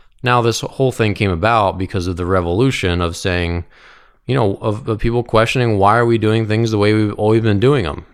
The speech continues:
And I know when I was in college, the big trend was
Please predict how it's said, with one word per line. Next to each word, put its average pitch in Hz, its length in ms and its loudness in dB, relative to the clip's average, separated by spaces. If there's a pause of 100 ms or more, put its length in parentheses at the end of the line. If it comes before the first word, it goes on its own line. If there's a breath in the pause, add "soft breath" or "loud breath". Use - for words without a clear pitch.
(100)
And 101 300 0
I 92 60 0
know 98 140 2
when 95 120 2
I 110 100 4
was 117 140 2
in 107 80 -2
college, 107 460 0
the 90 100 -4
big 95 240 -4
trend 95 380 -2
was 92 340 0